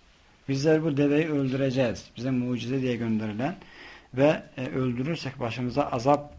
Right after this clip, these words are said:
e, geleceğiyle tehdit edildiğimiz bu deveyi öldüreceğiz, razı mısınız diye tek tek inanmayanların hepsinin evine dolaşıp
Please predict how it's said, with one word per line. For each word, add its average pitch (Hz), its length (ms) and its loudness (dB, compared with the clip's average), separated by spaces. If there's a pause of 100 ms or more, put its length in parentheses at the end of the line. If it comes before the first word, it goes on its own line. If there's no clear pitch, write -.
(160)
e, 117 200 -6
geleceğiyle 113 720 -4
tehdit 113 260 -10
edildiğimiz 123 500 -4
bu 123 100 -4
deveyi 131 300 2
öldüreceğiz, 117 600 -4
razı 120 300 -2
mısınız 123 480 -4
diye 156 160 -2
tek 180 300 -4
tek 113 240 -10 (100)
inanmayanların 123 720 0
hepsinin 131 440 -6
evine 117 300 -4
dolaşıp 123 360 -2